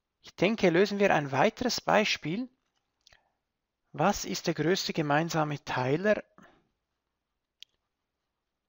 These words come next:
von, was nehmen wir jetzt für zwei Zahlen?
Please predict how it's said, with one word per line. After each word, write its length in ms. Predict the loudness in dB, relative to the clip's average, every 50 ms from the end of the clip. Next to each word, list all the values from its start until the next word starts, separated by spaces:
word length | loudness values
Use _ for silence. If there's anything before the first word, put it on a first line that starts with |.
| _ _ _ _ _ _ _ _ _ _ _ _ _ _ _ _ _ _ _ _ _ _ _ _ _ _ _ _ _ _
von, 680 | _ -20 -18 -10 -4 -2 0 0 0 0 -2 -2 -4 -8 _ _ _ _ _ _ _ _ _ _ _ _ _ _ _ _ _ _ _ _ _ _ _ _ _ _ _ _ _ _ _ _ _ _
was 160 | -20 -16 -12
nehmen 340 | -10 -8 -6 -6 -6 -8 -6
wir 140 | -6 -4 -4
jetzt 440 | -4 -4 -6 -8 -12 -12 -12 -16 -18 _ _ _ _ _ _ _ _ _ _ _ _ _ _ _ -20 _ _ _ _ _ _ _ _ _ _ _ _ _ _
für 180 | -10 -10 -10 -8
zwei 240 | -4 0 0 0 0
Zahlen? 520 | 0 -2 0 2 2 2 2 0 -6 -10